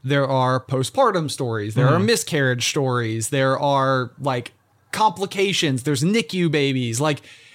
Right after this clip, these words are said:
Speaker 1: you know, it's any which way you go, or, or even on the flip end of that, like, referring to, like, pregnancy in general, just the, the difficulty of getting in that position to begin with.
Speaker 2: Right.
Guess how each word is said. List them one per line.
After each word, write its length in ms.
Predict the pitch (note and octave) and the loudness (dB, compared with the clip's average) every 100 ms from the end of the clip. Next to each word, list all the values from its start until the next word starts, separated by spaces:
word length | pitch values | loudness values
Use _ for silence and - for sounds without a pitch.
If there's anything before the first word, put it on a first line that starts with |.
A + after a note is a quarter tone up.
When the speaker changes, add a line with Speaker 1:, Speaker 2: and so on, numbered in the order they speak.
| C3+ | -6
Speaker 1:
you 100 | F3 | -2
know, 80 | D#3+ | -2
it's 200 | F#3 - - | -2 -4 -6
any 260 | F#3+ A#3 A#3+ | -2 0 0
which 280 | F3 F3+ D#3 | 0 -2 0
way 140 | E3 | -2
you 200 | E3 C#3+ | 0 -2
go, 220 | A#2+ D3+ | 0 0
or, 340 | C3+ C4 C4 E3+ | 2 2 2 0
or 180 | F#3+ F#3+ | 0 0
even 180 | E3+ | 0
on 80 | E3+ | -2
the 60 | D3 | -2
flip 260 | - D#3+ D#3 | -2 -4 -2
end 140 | C#3 | -2
of 80 | A#2+ | -2
that, 320 | D3 D#3 B2+ | 0 0 -2
like, 220 | B2+ A2+ C#3 A#2+ - | -4 -6 -12 -14 -12
referring 460 | C3 C3 - B2+ A#2+ | -4 -2 0 -2 0
to, 60 | |
like, 120 | B2 - | -4 -2
pregnancy 340 | C3 A#2 A#2+ | -4 -4 -4
in 80 | A2+ | -2
general, 260 | C#3 C3 | -2 -2
just 180 | A#2+ A#2+ | -2 -4
the, 100 | C#3+ A#2 - | -6 -10 -10
the 260 | C#3 B2+ C3+ | -4 -2 -2
difficulty 680 | D3 C#3 D3 C#3 C3+ B2 | -2 -4 -2 -2 -2 -2
of 260 | B2+ A#2+ - _ - B2 | -2 -4 -6 _ -10 -4
getting 320 | D3+ C#3 C3 | -2 -2 -4
in 160 | D3+ C#3+ | -2 -2
that 240 | C3 - | -2 -4
position 360 | C#3 C3+ - B2+ | -4 -4 -4 -6
to 100 | F#3 | -4
begin 360 | A3+ D4+ D#4 | 0 0 2
with. 380 | G3 C3 G2+ - - | 2 0 -4 -10 -2
Speaker 2:
Right. 320 | E3+ C3+ | 0 0